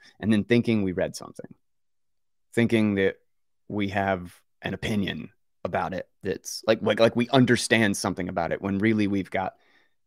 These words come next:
literally twenty seconds of honest exposure to the idea. Um, and we don't even have, like, a,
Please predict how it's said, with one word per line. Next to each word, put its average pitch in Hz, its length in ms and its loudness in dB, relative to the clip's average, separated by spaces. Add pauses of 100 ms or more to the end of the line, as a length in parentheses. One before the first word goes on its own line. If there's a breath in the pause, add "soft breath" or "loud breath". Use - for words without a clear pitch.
(440)
literally 131 440 6
twenty 127 380 4
seconds 101 540 0
of 87 300 -8 (400)
honest 110 480 2
exposure 95 640 0
to 92 140 -6
the 87 160 -4
idea. 82 560 -4 (440 soft breath)
Um, 90 400 -4 (640)
and 113 120 2
we 113 80 4
don't 120 240 6
even 107 140 2
have, 107 180 -2
like, 104 220 4
a, - 180 -2